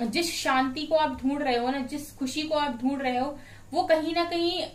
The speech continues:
आपके अंदर से ही आती है, ठीक है। यहाँ पर पता है बहुत सारे लोग हैं जो अभी, अ, ये सोच रहे होंगे कि ये कैसे possible है कि हम खुद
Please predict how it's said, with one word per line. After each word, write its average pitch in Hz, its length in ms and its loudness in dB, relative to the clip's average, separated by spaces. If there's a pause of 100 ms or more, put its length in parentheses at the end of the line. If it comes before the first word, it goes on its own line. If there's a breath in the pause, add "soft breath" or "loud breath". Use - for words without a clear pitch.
(960)
आपके 262 260 2
अंदर 277 340 2
से 311 160 -4
ही 311 180 -4
आती 214 320 -4
है, 220 260 -6 (260 loud breath)
ठीक 285 140 -4
है। 247 260 4
यहाँ 294 240 0
पर 349 100 2
पता 339 180 0
है 311 60 0
बहुत 269 260 2
सारे 311 260 4
लोग 302 240 0
हैं 311 160 4
जो 311 440 2
अभी, 302 540 -2
अ, - 40 -2 (360)
ये 302 100 0
सोच 294 280 -6
रहे 294 140 -4
होंगे 285 240 -2
कि 302 140 -8
ये 339 80 -2
कैसे 294 340 2
possible 269 440 -2
है 277 240 -4 (300 loud breath)
कि 294 80 -2
हम 302 160 0
खुद - 300 -4